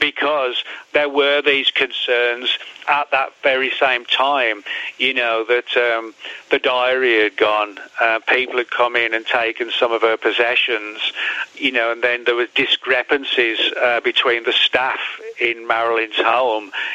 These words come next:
you know, that, uh, doors had been sort of suspiciously left open, which was never done. Um,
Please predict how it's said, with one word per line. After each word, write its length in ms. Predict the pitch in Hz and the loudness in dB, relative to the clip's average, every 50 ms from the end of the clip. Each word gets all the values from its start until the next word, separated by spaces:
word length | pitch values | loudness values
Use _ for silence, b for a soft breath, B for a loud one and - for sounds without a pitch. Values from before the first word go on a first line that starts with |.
| B - | B -2
you 160 | 120 123 123 | -2 0 2
know, 320 | 120 113 110 110 110 110 | 2 0 0 0 -2 0
that, 280 | 104 113 110 - - - | 0 0 -2 0 0 0
uh, 120 | 117 117 - - - | 0 0 0 -2 -4
doors 420 | 135 123 120 120 123 131 123 117 | -2 -2 -2 -2 -2 -2 -2 -2
had 180 | 135 123 - - | -2 -4 0 0
been 320 | 123 117 113 113 110 113 | 0 2 2 0 -2 -2
sort 260 | 104 - 131 117 113 | 0 2 2 4 4
of 80 | 117 101 | 2 2
suspiciously 800 | - - 110 - - - 127 110 - 127 120 - 120 120 117 113 | 2 2 2 2 2 2 0 0 0 -2 -4 -2 0 0 2 2
left 380 | 113 120 117 110 - - - | 2 2 0 0 -2 0 0
open, 500 | 127 113 113 117 120 - - 113 101 101 | 0 2 2 0 -2 -2 -2 -2 -2 0
which 200 | 98 104 - - | -2 -2 -2 0
was 160 | 117 107 - 107 | -2 -2 -2 -2
never 260 | 113 113 110 104 110 | -2 -2 0 -2 -4
done. 460 | 104 - 120 127 127 113 101 92 87 B B B B B B B B - - | -2 0 0 0 0 0 -2 -4 -8 B B B B B B B B -2 0
Um, 520 | 120 120 120 117 113 113 113 113 113 110 | 0 2 2 2 2 2 0 -2 -4 -8